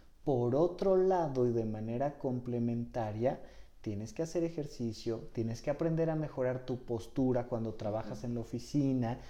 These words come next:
Speaker 1: tienes que, eh, eh, acercarte a alguien que te da terapia de rehabilitación física, a un entrenador, a un, a un deportista que está especializado en el tema de enseñarle a otros a hacer ejercicio de pesas,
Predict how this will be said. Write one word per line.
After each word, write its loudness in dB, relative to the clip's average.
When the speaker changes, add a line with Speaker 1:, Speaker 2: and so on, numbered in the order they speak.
Speaker 1:
tienes 0
que, 8
eh, -2
eh, 0
acercarte 4
a -2
alguien 0
que -6
te 2
da 2
terapia 2
de 4
rehabilitación 2
física, 2
a 4
un 6
entrenador, 6
a 8
un, 2
a -2
un 2
deportista 4
que -4
está 0
especializado -2
en -2
el -2
tema 0
de 0
enseñarle 0
a 6
otros 4
a -2
hacer 4
ejercicio -2
de 4
pesas, 0